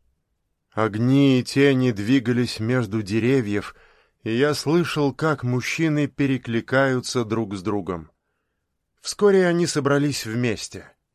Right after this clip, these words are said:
издавая удивленные и испуганные возгласы. Вспыхнули новые огни, когда остальные беспорядочной толпой повалили с кладбища, словно одержимые.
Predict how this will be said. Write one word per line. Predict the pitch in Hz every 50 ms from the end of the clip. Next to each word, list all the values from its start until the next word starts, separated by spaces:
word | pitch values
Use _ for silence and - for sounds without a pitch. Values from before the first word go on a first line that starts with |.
| _ -
издавая | 107 110 113 107 98 123 123 127 139 165 165 160 156 147 147
удивленные | - 165 147 127 110 127 120 117 131 147 170 175 175 170 165 160 160 160 156 156 147 143
и | - 156 147 147 143 139
испуганные | 120 - - _ - 139 139 120 120 123 117 117 120 120 117 110
возгласы. | 95 107 113 110 98 87 95 95 92 87 - - - 101 - _ _ _ _ _ _ _ _ _ _ _ _ _ _ _
Вспыхнули | - - - - - - 139 139 127 - - 117 120 123 127 131
новые | 127 127 135 135 117 104 113 113 117 120
огни, | 117 123 117 104 104 113 120 135 135 107 - _ _ _ _ _ _ _ _ _ _ _
когда | - - 120 117 123 156 165 165 160
остальные | 143 - - 151 143 143 147 151 165 180 180 170 160 147 135
беспорядочной | 113 160 160 - - - 147 151 175 180 160 151 - - - 135 139 135
толпой | 123 135 131 131 131 - - 175 170 156
повалили | 139 - 147 131 117 127 127 139 151 147 139 123
с | - -
кладбища, | - - 113 135 156 160 139 139 147 147 127 - - 151 135 117 - - - _ _
словно | - - - - 113 117 135 139 135 113 110 113 120 127
одержимые. | - 135 120 104 117 120 110 101 85 107 113 101 92 90 85 87